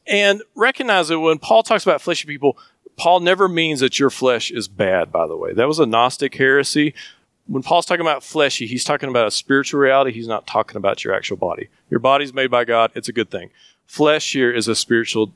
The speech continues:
dimension, not your actual body. Spiritual people here, not the new, new age Eastern view of spiritual. Like, spiritual people is kind of a term that people use a lot.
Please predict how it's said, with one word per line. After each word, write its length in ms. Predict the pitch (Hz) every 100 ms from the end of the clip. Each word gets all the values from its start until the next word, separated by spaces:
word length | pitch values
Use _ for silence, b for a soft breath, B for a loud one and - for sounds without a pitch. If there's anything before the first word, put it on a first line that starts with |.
| -
dimension, 600 | 101 98 92 - 95 92 b b -
not 300 | 107 110 -
your 140 | 101
actual 280 | 98 - 95
body. 380 | 95 90 87 - _
Spiritual 420 | - - 196 - 208
people 320 | 214 196 185
here, 360 | 185 196 185 - _ _
not 380 | 135 151 175 156
the 100 | 156
new, 380 | 160 165 170 202 _ _ _ _ -
new 220 | 165 165
age 380 | 147 151 147 -
Eastern 520 | 156 147 - 185 175
view 240 | 156 170 170
of 80 | -
spiritual. 720 | - 175 180 196 196 202 -
Like, 240 | - 113 -
spiritual 580 | - - 135 135 - 139
people 400 | - 147 160 156
is 120 | 113
kind 200 | - 123
of 80 | 113
a 140 | 104 - _ _ _ _ _ _ _ _ _ _ -
term 360 | - 135 131 135
that 100 | 123
people 200 | 135 123
use 200 | 120 131
a 60 | 131
lot. 260 | 135 139